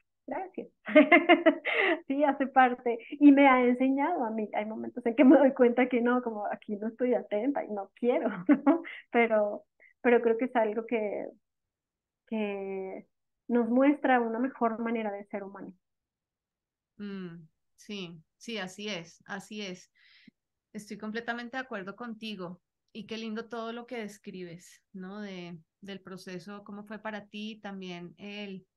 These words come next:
Speaker 2: el, la, el nivel de escucha que tienes ahora, el, el poder ver los cambios en otros, el, el conectar con esa esencia de las personas y con su vulnerabilidad y tener las herramientas para estar y acompañar.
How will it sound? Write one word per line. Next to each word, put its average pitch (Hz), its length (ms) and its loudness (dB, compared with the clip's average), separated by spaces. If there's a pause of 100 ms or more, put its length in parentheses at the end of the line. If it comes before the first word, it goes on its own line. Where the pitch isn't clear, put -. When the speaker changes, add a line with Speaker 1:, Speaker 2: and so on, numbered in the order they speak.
(500)
Speaker 2:
el, 196 240 -12
la, 190 160 -8
el 202 120 -10
nivel 196 200 -12
de 180 80 -12
escucha 233 500 -16
que 226 100 -16
tienes 185 340 -14
ahora, 208 640 -10 (1080)
el, 190 320 -10
el 202 140 -14
poder 175 220 -10
ver 208 200 -8
los 214 180 -12
cambios 202 400 -12
en 196 160 -12
otros, 180 800 -14 (680)
el, 180 600 -10 (260)
el 208 140 -10
conectar 190 460 -12
con 196 140 -12
esa 196 180 -14
esencia 190 720 -14
de 185 120 -12
las 180 180 -14
personas 175 1080 -14
y 208 120 -16
con 202 180 -12
su 202 160 -18
vulnerabilidad 175 960 -10
y 185 100 -12
tener 175 260 -16
las 175 180 -16
herramientas 170 640 -16
para 185 200 -14
estar 175 340 -12
y 170 40 -16
acompañar. 180 880 -14